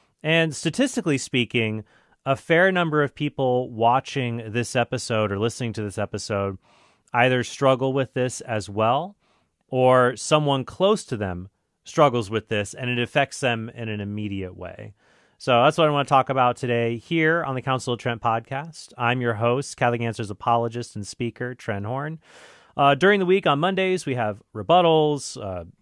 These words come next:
dialogues, debates. So we, we really try to break down arguments that are opposed to the Catholic faith. Then during the week, uh, we'll talk about apologetics, theology, how to explain and defend our Catholic faith.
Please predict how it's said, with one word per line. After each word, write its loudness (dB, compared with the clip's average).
dialogues, 6
debates. 2
So -4
we, -4
we -6
really 0
try 0
to 2
break 0
down 0
arguments -2
that -2
are -2
opposed 0
to -6
the -8
Catholic -4
faith. -2
Then 0
during 4
the 2
week, -2
uh, 4
we'll -4
talk 0
about 2
apologetics, 0
theology, 0
how -2
to -2
explain -4
and -4
defend -2
our 2
Catholic -2
faith. -6